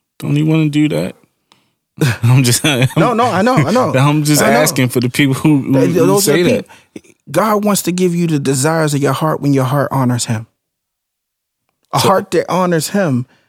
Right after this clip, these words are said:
Speaker 2: is blessed.
Speaker 1: So you mean my desire is gonna become his desires?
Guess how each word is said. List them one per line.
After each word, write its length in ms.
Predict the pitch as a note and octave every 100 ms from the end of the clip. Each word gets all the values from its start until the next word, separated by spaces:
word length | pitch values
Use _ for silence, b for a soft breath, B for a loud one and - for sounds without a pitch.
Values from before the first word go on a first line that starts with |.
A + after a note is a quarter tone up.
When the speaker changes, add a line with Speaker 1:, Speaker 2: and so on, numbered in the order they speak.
| _
Speaker 2:
is 180 | D#3 C3+
blessed. 600 | C#3+ G3 F3 - - -
Speaker 1:
So 180 | - C3+
you 80 | C#3+
mean 220 | C3+ G2+
my 160 | G2+ A#2
desire 380 | A2+ G2+ F#2 E2+
is 80 |
gonna 180 | - F2
become 300 | E2 - D2
his 180 | F#2 F2
desires? 460 | F2 F#2 F#2+ G#2